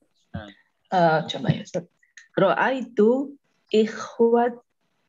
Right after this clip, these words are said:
Speaker 2: ikhwa-, apa? Ikhwatun au ikhwat?
Speaker 1: Dari sini kita harus piawai melihat
Speaker 2: Objek.
Speaker 1: gerak-gerik kata setelahnya. Kalau
Speaker 2: Objek.
Speaker 1: tunggal, kalau dia berbentuk kata majemuk, mudah-mudahan kita mainkan itu.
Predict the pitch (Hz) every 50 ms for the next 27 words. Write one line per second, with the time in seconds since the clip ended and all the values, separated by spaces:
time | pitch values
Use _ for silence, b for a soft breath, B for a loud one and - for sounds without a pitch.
0 | _ _ _ _ _ _ - - - 220 220 214 - - - 170 180 190 185 185
1 | 180 180 175 175 170 - - - - 202 214 - - - - - 220 214 - 233
2 | 208 202 196 202 - - - 330 392 427 - - 196 196 175 - - 196 - -
3 | - - 202 262 320 - _ _ _ _ - - - _ _ _ _ _ _ _
4 | - 120 127 127 - 143 160 175 196 196 196 175 160 165 151 - - - 160 156
5 | 147 147 139 135 127 120 117 120 120 120 127 135 151 170 180 180 - - 135 131
6 | 127 127 127 190 185 185 185 156 - - - - - _ 127 - 131 131 131 139
7 | - _ - 131 156 180 160 - _ - - 127 127 - 135 135 - - - 135
8 | 127 123 139 139 135 127 110 104 - _ _ _ _ _ _ _ _ _ _ -
9 | 147 165 165 - - 185 202 - 202 220 220 226 233 233 233 247 277 - _ _
10 | _ _ _ _ _ _ - 156 160 165 156 160 170 151 156 160 165 156 160 170
11 | 165 175 175 170 170 170 175 175 185 180 165 165 202 208 220 220 - - 196 185
12 | 185 196 - - 196 190 185 190 190 185 190 208 220 208 202 - - 196 196 202
13 | 214 233 - - 196 185 170 151 _ - 139 123 110